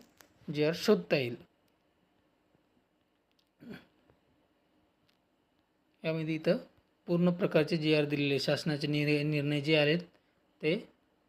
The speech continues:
इथे सांगितले, प-, आपल्याला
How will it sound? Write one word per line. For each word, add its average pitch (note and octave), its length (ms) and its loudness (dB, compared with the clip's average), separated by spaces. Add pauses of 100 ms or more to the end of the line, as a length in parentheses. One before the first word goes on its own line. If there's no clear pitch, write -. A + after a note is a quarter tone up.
(640)
इथे F#3 140 -8
सांगितले, D3 520 4
प-, C3+ 540 -4
आपल्याला D3+ 440 0